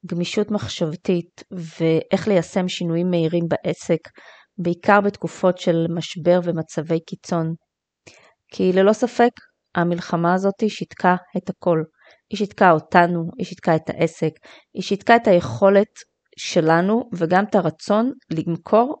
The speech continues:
או לקנות, שלנו וגם של אנשים אחרים. וזה פגע בעסקים רבים וזה גם ימשיך לפגוע וזה עדיין ממשיך לפגוע. וללא ספק, זה אולי אחד המקרים הקיצוניים ביותר שהגענו אליו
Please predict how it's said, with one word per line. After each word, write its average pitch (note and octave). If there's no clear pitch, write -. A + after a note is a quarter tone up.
או E3
לקנות, E3
שלנו F#3
וגם E3+
של F3
אנשים E3
אחרים. E3
וזה F3+
פגע A3+
בעסקים A3+
רבים B3
וזה F3+
גם F3
ימשיך F3+
לפגוע G#3
וזה E3+
עדיין F3+
ממשיך E3+
לפגוע. E3
וללא E3+
ספק, B3+
זה F3+
אולי F#3+
אחד G3+
המקרים F#3+
הקיצוניים F3+
ביותר F#3
שהגענו E3
אליו E3